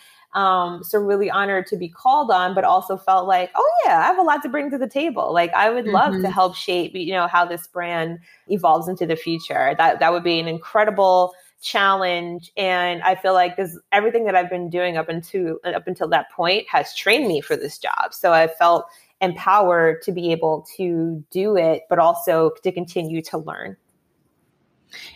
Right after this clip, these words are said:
Speaker 2: And Refinery has done so many amazing digital first and in-person experiences. One of my favorite initiatives of Refinery Twenty-nine has been Twenty-nine Rooms. I've gone several years.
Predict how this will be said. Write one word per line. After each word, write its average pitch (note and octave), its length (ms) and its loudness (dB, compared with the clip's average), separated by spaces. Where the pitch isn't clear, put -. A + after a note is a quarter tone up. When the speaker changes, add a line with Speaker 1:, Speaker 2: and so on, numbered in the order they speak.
Speaker 2:
And A3+ 120 4
Refinery A#3 540 4
has G#3 180 2
done F#3 220 2
so F#3+ 320 -2
many F#3 240 0
amazing E3 640 -4
digital E3+ 360 -2
first E3+ 540 -2
and D3+ 220 -4
in-person F#3+ 500 -2
experiences. E3+ 720 -2
One F#3 100 0
of G#3 60 0
my A3+ 120 2
favorite E3 460 0
initiatives D#3 600 0
of D3+ 80 0
Refinery D3 440 0
Twenty-nine D#3 460 0
has D3+ 300 0
been C#3+ 260 -2
Twenty-nine D#3 540 0
Rooms. D3 360 -2
I've D3 160 2
gone D3 320 2
several D3+ 440 0
years. D3+ 500 0